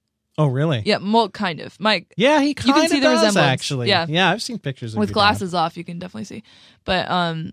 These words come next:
Speaker 2: my cousin Karen, when we were little, I mean, Karen, my cousin is my age. She's actually, like, a few months younger than me. But, um,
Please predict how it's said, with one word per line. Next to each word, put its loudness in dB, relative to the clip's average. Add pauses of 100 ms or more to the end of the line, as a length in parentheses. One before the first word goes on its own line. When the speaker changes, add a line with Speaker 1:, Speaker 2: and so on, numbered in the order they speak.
Speaker 2:
my 0
cousin -2
Karen, -2
when -4
we -2
were -2
little, -4
I -2
mean, 2
Karen, -2
my -4
cousin -4
is -6
my -4
age. -10 (120)
She's -8
actually, -8 (180)
like, -10
a -20
few -8
months -10
younger -10
than -14
me. -12
But, -10 (480)
um, -2